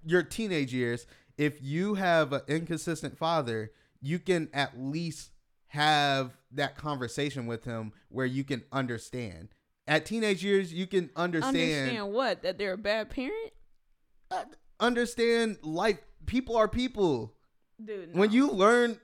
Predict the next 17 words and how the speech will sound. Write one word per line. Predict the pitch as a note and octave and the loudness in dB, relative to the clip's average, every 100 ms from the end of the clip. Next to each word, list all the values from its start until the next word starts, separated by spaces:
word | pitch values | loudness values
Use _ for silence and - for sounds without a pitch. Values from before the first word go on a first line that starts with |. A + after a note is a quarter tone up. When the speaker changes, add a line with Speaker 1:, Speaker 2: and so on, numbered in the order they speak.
| - | -2
Speaker 1:
when | F#3 | 0
you | G3+ A#3+ | 0 0
learn | E3+ F#3+ F#3+ | 2 2 4
about | F3+ F3+ | 4 4
Speaker 2:
Yeah, | E3+ | 2
Speaker 1:
your | E3 | 0
Speaker 2:
and | - E3 | 0 2
I | |
Speaker 1:
parents | C#4 D4+ G3+ - F3 | 4 4 0 -4 2
later | F3+ E3+ C#3+ | 2 4 2
on, | D#3+ F#3+ G3+ G3+ - - | 2 0 -4 -10 -20 -6
it's, | D#3+ F#3+ F#3+ - - _ - | 4 4 4 -10 -12 _ -16
they're | D3 D#3 F3+ F3 | -2 4 4 4
a | C#3 | -2
person. | - F3+ F#3+ - F#2 E2 - _ - - _ - - - | -2 -4 -4 -6 -12 -16 -18 _ -20 -20 _ -20 -10 0
Speaker 2:
I | C4 | 0
get, | A#3+ E4 | 0 -6